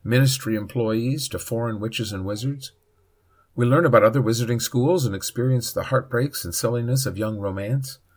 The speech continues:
Rowling continues to draw us into her created world and never lets us down.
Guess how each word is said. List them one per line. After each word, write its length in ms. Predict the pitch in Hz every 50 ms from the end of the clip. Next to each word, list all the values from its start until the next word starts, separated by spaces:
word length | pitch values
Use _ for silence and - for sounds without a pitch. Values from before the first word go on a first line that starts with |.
| _ - - _ _ _ _ _ _ _
Rowling 320 | - - 113 135 127 101
continues 480 | 95 98 92 - 143 185 196 147 131 -
to 80 | - 85
draw 280 | 87 - - 101 104 107
us 160 | 107 - -
into 160 | 107 101 104
her 80 | 107 98
created 480 | - - 117 107 101 104 104 98 92
world 300 | 95 101 107 120 139 139
and 80 | 117 98
never 160 | 131 - 180
lets 240 | 135 98 90 - 98
us 100 | 90 -
down. 400 | - 110 127 131 - 92 101